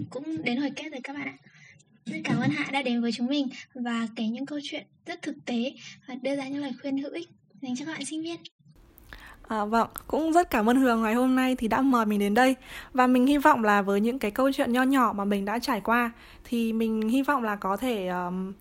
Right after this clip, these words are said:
Speaker 2: đem đến cho các bạn một chút gì đấy gọi là kinh nghiệm nho nhỏ từ một người đã từng trải, đã từng
Speaker 1: Ừ.
Speaker 2: những, có những lần mất tiền oan và có những lần bị lừa. Đó,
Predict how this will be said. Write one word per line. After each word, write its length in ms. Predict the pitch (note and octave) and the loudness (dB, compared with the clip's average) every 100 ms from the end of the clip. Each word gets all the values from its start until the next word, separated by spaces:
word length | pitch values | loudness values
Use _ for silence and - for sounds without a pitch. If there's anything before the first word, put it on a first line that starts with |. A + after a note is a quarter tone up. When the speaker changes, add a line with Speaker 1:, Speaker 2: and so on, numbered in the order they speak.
| - - - | -20 -20 -6
Speaker 2:
đem 180 | A#3+ B3+ | -4 -2
đến 120 | G#3 | -2
cho 160 | G3+ B3 | -2 -4
các 120 | C#4+ | -2
bạn 280 | C4 C4 G#3 | -2 -2 -2
một 140 | G3+ | -4
chút 300 | - D4+ E4 | -2 -4 -4
gì 160 | - G3+ | -4 -2
đấy 220 | F#3 G3 | -2 -4
gọi 120 | - | -4
là 60 | G3+ | -6
kinh 200 | - C4+ | -4 -2
nghiệm 160 | C4+ A3+ | 0 0
nho 100 | B3 | 0
nhỏ 340 | B3 G#3+ - - - | 2 0 -2 -12 -2
từ 100 | A3 | 0
một 140 | G#3 G3+ | 0 -2
người 180 | G3+ G3+ | -2 -2
đã 80 | |
từng 220 | B3 A#3 G#3 | 0 -2 0
trải, 260 | A#3 F#3 - - | -2 -2 -6 -8
đã 100 | B3+ | -8
từng 360 | C4+ A3 G3 G3+ | 0 0 0 -2
Speaker 1:
Ừ. 60 | G3+ | -2
Speaker 2:
những, 180 | A3+ C4 | -2 -4
có 120 | A#3+ | -4
những 160 | G3+ B3+ | -2 0
lần 200 | B3 G#3 | -2 -2
mất 140 | B3+ | -4
tiền 140 | A#3 G3+ | -4 0
oan 200 | A3+ A#3 A#3 - | 2 0 -4 -6
và 100 | G3 | -4
có 140 | G#3 | -4
những 100 | A#3+ | -4
lần 280 | B3 G#3 F#3+ | -4 -4 -6
bị 160 | G#3+ - - - - - | -8 -10 -20 -20 -16 -4
lừa. 300 | G#3+ G#3 G3 - - - | 0 0 -4 -14 -20 -8
Đó, 200 | G#3 G#3 | -4 -4